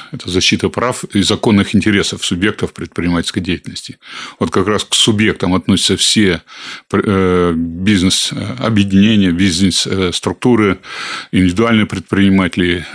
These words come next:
э, юридические лица, все, кто занят конкретным частным своим делом, частным бизнесом. Это как раз задача именно уполномоченного, защита прав. Ну и плюс работа с надзорами, структурами, контроль за соблюдением прав предпринимателей как раз,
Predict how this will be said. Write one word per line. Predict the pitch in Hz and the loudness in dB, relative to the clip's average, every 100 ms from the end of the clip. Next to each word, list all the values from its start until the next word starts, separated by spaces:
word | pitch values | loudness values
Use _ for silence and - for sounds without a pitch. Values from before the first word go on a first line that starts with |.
| - | -4
э, | 92 87 | -2 0
юридические | 85 92 117 107 107 - - 92 | 0 0 0 2 0 0 0 0
лица, | 92 - 87 85 | 0 -2 -4 -2
все, | - 135 131 | -2 -2 -2
кто | - | -2
занят | 82 95 87 - - - - - - | -2 0 -2 -4 -12 -12 -16 -16 -4
конкретным | 92 82 117 - - | -4 0 -2 -2 -2
частным | - - 95 | -2 -4 -6
своим | - 92 90 101 | -6 -8 -10 -10
делом, | 92 85 85 87 - _ | -6 -4 -6 -8 -14 _
частным | - - - 85 | -4 -4 -6 -8
бизнесом. | 82 113 - - _ - - - - - | -8 -10 -12 -16 _ -16 -14 -12 -14 -10
Это | 123 101 92 | -6 -2 -4
как | - | -4
раз | 101 85 | -2 0
задача | 92 107 - | 0 0 -2
именно | 101 101 92 | -4 -4 -6
уполномоченного, | 82 95 92 85 - 98 - - | -2 0 0 -2 -4 -10 -14 -12
защита | 87 85 95 - | -6 -4 -4 -8
прав. | - 123 127 - - - - | -6 -4 -6 -10 -16 -10 -2
Ну | 147 | 0
и | |
плюс | 120 135 113 - 98 | 2 2 2 2 2
работа | 95 101 98 95 90 | 2 2 0 0 0
с | - - - | 0 0 0
надзорами, | 92 104 135 123 117 | 0 2 4 4 4
структурами, | - 110 - 110 104 101 90 - - | 2 -6 -2 2 4 2 -2 -10 -6
контроль | 87 85 92 87 | -4 -2 0 0
за | 85 | -2
соблюдением | - 95 85 82 87 | -4 -2 -2 -2 -4
прав | 80 107 117 | -2 -2 -4
предпринимателей | - - 95 95 87 82 | -6 -6 -2 0 0 -2
как | - | -8
раз, | - - - | -8 -8 -8